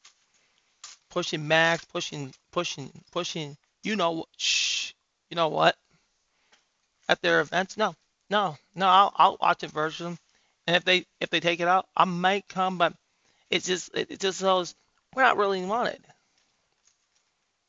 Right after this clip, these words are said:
And I'm gonna, I'm gonna, I'm gonna talk to you Negroes out here too. Some of you Negroes out, I'm gonna come talk to you guys. Hey, you better, you better get on this show 'cause this is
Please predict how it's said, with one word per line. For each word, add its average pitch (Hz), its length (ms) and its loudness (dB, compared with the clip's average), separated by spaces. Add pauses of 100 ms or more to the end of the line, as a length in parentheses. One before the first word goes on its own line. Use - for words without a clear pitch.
(880)
And 160 80 4
I'm 190 80 0
gonna, 214 300 2 (180)
I'm 196 140 4
gonna, 220 280 0 (180)
I'm 185 160 -2
gonna 208 420 -4
talk 196 240 4
to 220 100 -8
you 202 140 -6
Negroes 196 480 -2
out 156 160 2
here 151 140 -4
too. 196 200 -4
Some 180 180 -6
of 180 60 -6
you 180 60 -6
Negroes 180 400 -2
out, 156 140 2
I'm 160 60 -4
gonna 175 100 -6
come 175 160 -8
talk 190 220 2
to 180 80 -10
you 170 40 -6
guys. 160 300 -8
Hey, 175 240 2 (600)
you 143 100 -10
better, 170 420 4
you - 80 -14
better 180 180 0
get 175 140 -2
on 180 120 0
this 170 140 -6
show 196 280 -2
'cause 143 180 -10
this 165 200 -12
is 160 140 -16